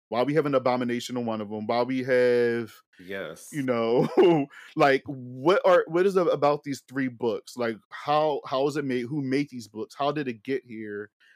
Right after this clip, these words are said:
Speaker 1: I just wanna know so much more about this. So hopefully, if we do get another movie, um, a lot of people's hoping that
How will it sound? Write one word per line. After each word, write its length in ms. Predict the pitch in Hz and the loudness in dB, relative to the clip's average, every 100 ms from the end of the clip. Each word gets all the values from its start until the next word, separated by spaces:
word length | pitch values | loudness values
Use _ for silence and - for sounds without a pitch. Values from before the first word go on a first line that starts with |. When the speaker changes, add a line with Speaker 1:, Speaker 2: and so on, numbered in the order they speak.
| _ _ | _ _
Speaker 1:
I 120 | 143 | -2
just 140 | 165 156 | -2 -2
wanna 200 | 139 123 | -2 0
know 420 | 117 113 110 101 | 0 0 -2 -6
so 140 | - 131 | -8 -8
much 220 | 117 - | -8 -8
more 320 | 113 110 104 | -6 -4 -4
about 340 | 104 104 98 - - | -6 -6 -6 -8 -14
this. 300 | 64 - - - | -14 -14 -18 -10
So 220 | - 113 | -2 -2
hopefully, 480 | 104 156 165 160 151 | 2 0 0 -2 -2
if 100 | 127 | -2
we 100 | 127 | -4
do 160 | 120 123 | -6 -4
get 120 | 123 | -2
another 240 | 120 117 113 | 0 -2 -2
movie, 480 | 120 123 123 127 - _ _ - _ - | -4 -4 -4 -8 -12 _ _ -20 _ -4
um, 240 | 120 110 113 | -2 -2 0
a 40 | |
lot 140 | 123 | 0
of 60 | 120 | 0
people's 300 | 147 127 - | -2 -6 -6
hoping 360 | - 127 127 113 | 0 0 0 -2
that 240 | 110 98 | 0 -2